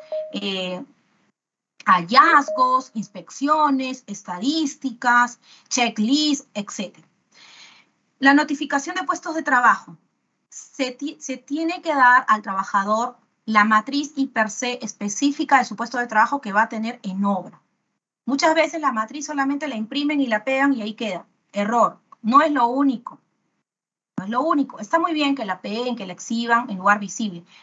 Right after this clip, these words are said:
pero además a cada trabajador le deben notificar.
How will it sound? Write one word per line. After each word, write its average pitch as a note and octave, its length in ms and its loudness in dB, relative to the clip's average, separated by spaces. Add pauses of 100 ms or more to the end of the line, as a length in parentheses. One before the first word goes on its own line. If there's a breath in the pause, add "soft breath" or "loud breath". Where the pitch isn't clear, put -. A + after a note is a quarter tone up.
(100)
pero G#3 240 0
además A#3+ 640 2 (200)
a G3 160 0
cada C#4 280 6
trabajador A#3+ 560 -6
le G#3 100 -16
deben A3 240 -14
notificar. A3+ 560 -16